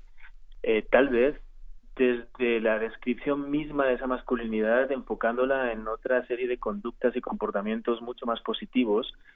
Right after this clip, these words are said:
que pasan por empezar a explorar matices de la masculinidad que son los que históricamente se han dicho que no son apropiados o que no son de hombres,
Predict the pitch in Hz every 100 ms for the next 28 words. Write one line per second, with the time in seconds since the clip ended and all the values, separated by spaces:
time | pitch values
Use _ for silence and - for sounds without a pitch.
0 | _ - 117 - 123 139 131 127 120 110
1 | 107 117 127 - 113 107 113 120 117 -
2 | 131 127 113 107 104 104 104 104 101 123
3 | - - - - - - 117 127 131 -
4 | 117 107 131 139 120 120 123 117 117 117
5 | 131 - 110 123 - - 120 117 123 131
6 | 131 127 120 120 113 - 123 113 110 110
7 | - - - 110 113 113 113 110 107 104
8 | 95